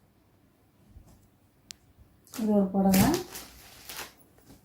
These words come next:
இதெல்லாம் வீட்டுக்கு கட்டிக்கிறதுக்கு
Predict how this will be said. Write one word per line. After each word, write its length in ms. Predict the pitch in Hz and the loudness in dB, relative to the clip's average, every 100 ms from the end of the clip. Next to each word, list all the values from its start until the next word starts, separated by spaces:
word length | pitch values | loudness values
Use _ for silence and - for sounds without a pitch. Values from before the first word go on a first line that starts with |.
| _ _ _ _ _ _ - - _ _ _ _ _ - _ _ - - - - _ _ - | _ _ _ _ _ _ -20 -20 _ _ _ _ _ -20 _ _ -20 -20 -20 -20 _ _ -6
இதெல்லாம் 360 | 226 226 226 | 2 6 6
வீட்டுக்கு 320 | 226 240 220 196 | 6 4 2 -4
கட்டிக்கிறதுக்கு 580 | 185 185 190 185 202 | -2 4 6 4 0